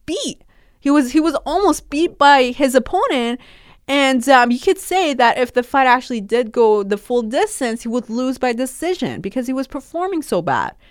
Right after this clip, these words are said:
But then he would actually make that comeback and he would actually bounce back and score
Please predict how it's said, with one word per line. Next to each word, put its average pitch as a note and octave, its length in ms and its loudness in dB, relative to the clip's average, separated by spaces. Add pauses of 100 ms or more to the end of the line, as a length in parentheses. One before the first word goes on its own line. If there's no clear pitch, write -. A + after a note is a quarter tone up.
(500)
But B3+ 140 4
then C#4 300 0 (340)
he - 100 -10
would D4 280 -4
actually D4+ 380 -4
make C4 260 -4
that G3+ 240 0
comeback B3+ 640 -2
and G3+ 80 -6
he G#3+ 40 -2
would A3+ 140 -4
actually A#3 320 -4
bounce G3 540 -6 (160)
back C#4+ 560 2 (420)
and B3+ 100 -2
score D4 540 2